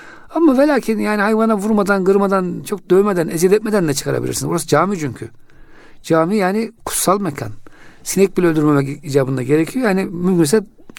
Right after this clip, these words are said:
açıp camı dışarı gönderelim. Yani afaki seyir. Bugün Türkiye'de dindarlık deyince maalesef,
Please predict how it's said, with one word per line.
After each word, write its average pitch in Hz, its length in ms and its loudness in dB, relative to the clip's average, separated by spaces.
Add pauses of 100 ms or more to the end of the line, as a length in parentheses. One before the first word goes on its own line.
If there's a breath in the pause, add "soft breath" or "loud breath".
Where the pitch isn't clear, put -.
açıp 180 280 -4
camı 175 340 0 (840 loud breath)
dışarı 190 280 0
gönderelim. 131 520 -2
Yani 175 280 2 (840 loud breath)
afaki 214 600 2
seyir. 151 340 0
Bugün 214 180 -2
Türkiye'de 196 400 2
dindarlık 202 420 0
deyince 214 280 0
maalesef, 202 480 0